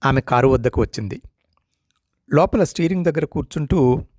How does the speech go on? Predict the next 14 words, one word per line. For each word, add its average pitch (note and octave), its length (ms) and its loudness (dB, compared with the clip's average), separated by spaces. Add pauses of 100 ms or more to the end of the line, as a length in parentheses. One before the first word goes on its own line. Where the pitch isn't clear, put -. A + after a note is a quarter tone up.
(960)
"ఎక్కడికి B2 340 -2
పోదాం?" D3 420 2 (880)
అంది A#2+ 420 0 (280)
అతను B2 180 -2
ఎక్కి A2+ 220 -2
కూర్చోగానే. G#2+ 720 -2 (1900)
"డ్రైవర్ A#2 420 2
లేడా?" D#3 500 2 (1700)
"రమ్మన్నాను, C3+ 600 0 (760)
సినిమా C3+ 380 0
వదిలే C#3+ 360 4
సమయానికి C3+ 480 0
వస్తాడు. A#2+ 500 0 (1120)
మరి D#3+ 360 2